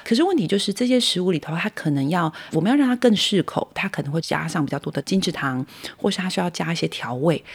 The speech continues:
所以其实这些发酵食物不是不好，只是说你在吃的时候，你要特别留意的是，它里头有没有加上更多的调味，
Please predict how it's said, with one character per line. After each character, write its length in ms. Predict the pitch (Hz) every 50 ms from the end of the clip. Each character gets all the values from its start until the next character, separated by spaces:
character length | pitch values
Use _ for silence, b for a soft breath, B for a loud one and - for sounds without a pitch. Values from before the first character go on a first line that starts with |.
| B B B B
所 100 | - -
以 60 | 330
其 140 | 320 - 240
实 200 | 208 - - 208
这 140 | 202 - 240
些 140 | 240 247 247
发 180 | 240 233 220
酵 140 | 226 226 220
食 160 | 202 - -
物 20 | 180
不 100 | 160 -
是 120 | 156 156
不 120 | 156 - 156
好， 300 | 147 - - - - B B B B B
只 100 | - 156
是 140 | 160 190 208
说 120 | - 214
你 140 | 208 190 139
在 100 | - 170
吃 180 | 170 - - 269
的 100 | 277 269
时 140 | 214 - 175
候， 60 | 170
你 40 | 156
要 100 | 147 139 147
特 120 | - 160
别 120 | 156 151
留 200 | 135 139 143 135
意 140 | 143 170 185
的 80 | 160 147
是， 180 | 135 - -
它 140 | 147 156 175
里 100 | 185 160
头 200 | 139 - 139 151
有 80 | 147 139
没 80 | 139
有 40 | 147 151
加 220 | - - 151 156
上 200 | 160 - 156 151
更 200 | 151 - 247 208
多 120 | 170 175
的 100 | 170 156
调 240 | 143 - - 131 127
味， 180 | 127 143 156